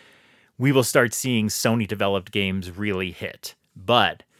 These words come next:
this is a great stopgap. Here's the twenty twenty-four lineup right now. Um, if you're trying to wonder, if you have a P S five and you're like, "What am I playing this year?"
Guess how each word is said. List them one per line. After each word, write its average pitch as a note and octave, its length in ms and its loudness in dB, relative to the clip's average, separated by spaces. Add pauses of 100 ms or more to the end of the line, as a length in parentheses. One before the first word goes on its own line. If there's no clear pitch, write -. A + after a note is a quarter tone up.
(340)
this F3 220 0
is A3+ 100 -2
a G3+ 40 -2
great E3 220 0
stopgap. A#2+ 580 -4
Here's A#3+ 320 -4
the A3 80 -4
twenty D#3+ 380 -6
twenty-four C3+ 640 -2
lineup G#2+ 500 -2 (220)
right G#2+ 420 -2
now. F#2 500 -6 (380)
Um, F#2+ 220 -6
if F#2+ 80 -8
you're C3+ 80 -6
trying D#3 160 0
to D#3 80 -2
wonder, C3+ 160 2
if A2+ 80 -2
you D3+ 120 2
have D3 180 2
a - 20 -12
P D3 160 -4
S - 140 -2
five B2+ 360 2
and B2+ 80 -6
you're B2 80 -4
like, A2 160 -4
"What B2+ 160 -2
am C4 80 -4
I A3+ 100 -2
playing F3 360 -4
this G#2+ 220 -8
year?" E2 180 -8